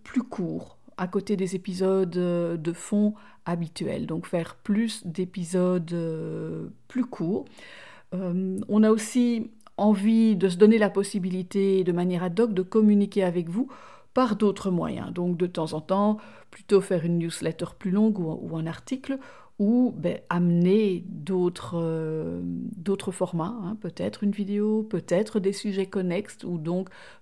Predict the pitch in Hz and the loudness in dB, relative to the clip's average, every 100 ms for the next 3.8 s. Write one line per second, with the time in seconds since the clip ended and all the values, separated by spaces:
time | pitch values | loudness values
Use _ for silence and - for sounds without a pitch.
0 | 165 175 180 170 165 - 185 185 - - | -2 2 2 2 -2 0 0 0 -6 -2
1 | 185 185 175 165 175 185 196 - - - | 2 4 2 0 0 -2 -4 -14 -20 -18
2 | - 165 170 175 180 175 185 185 185 - | -10 -6 -2 -4 -4 -2 0 0 -2 -6
3 | - 175 175 151 147 165 220 | -4 -4 -4 -10 -6 -4 -2